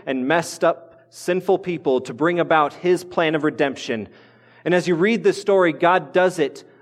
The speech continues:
against all odds. Genesis ten takes us from humanity on the brink of extinction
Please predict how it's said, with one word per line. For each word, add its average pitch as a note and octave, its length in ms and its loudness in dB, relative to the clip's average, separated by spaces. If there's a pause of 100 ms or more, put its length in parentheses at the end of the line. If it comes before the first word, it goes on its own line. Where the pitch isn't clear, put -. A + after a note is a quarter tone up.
against C#3+ 440 -4 (120)
all D3+ 440 2
odds. A#2+ 540 -2 (2000)
Genesis F#3 460 -2
ten D3+ 400 0 (1200)
takes G3 280 0
us G3 180 0
from E3+ 160 -2
humanity D#3+ 600 0
on C#3+ 140 0
the C3 100 -2
brink D3+ 400 -2
of D#3 100 -2
extinction A#2+ 680 -6